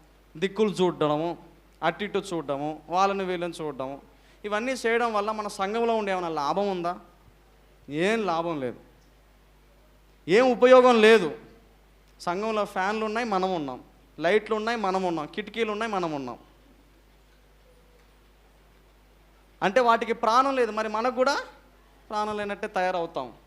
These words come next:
అట్లా కాదు, మన చర్చిలో ఉన్నామంటే దానికి ఒక కారణం ఉండాలి. అదే ఆరాధన అంటే. ఆరాధన మీకు, మనకు పాస్టర్ గారు చెప్పారు ఒకరోజు అంతా కూడా ఆ వాక్యంలో,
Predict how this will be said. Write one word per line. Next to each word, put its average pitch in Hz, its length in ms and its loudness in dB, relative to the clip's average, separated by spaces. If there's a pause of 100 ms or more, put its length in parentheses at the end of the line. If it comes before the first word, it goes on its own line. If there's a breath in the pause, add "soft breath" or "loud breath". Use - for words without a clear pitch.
(140)
అట్లా 151 240 -8
కాదు, 135 320 -6 (520)
మన 139 80 -12 (140)
చర్చిలో 220 300 -6
ఉన్నామంటే 170 640 -4
దానికి 147 300 -10
ఒక - 120 -20
కారణం 180 380 -2
ఉండాలి. 143 420 -4 (680)
అదే 165 140 -2
ఆరాధన 156 560 0
అంటే. 113 300 -14 (1400)
ఆరాధన 240 400 -2
మీకు, 220 200 -8
మనకు 196 180 -10
పాస్టర్ 196 420 -6
గారు 214 100 -4
చెప్పారు 190 400 -6
ఒకరోజు 170 520 -8
అంతా 170 260 -8
కూడా 165 200 -6
ఆ 160 40 -4
వాక్యంలో, 147 760 -8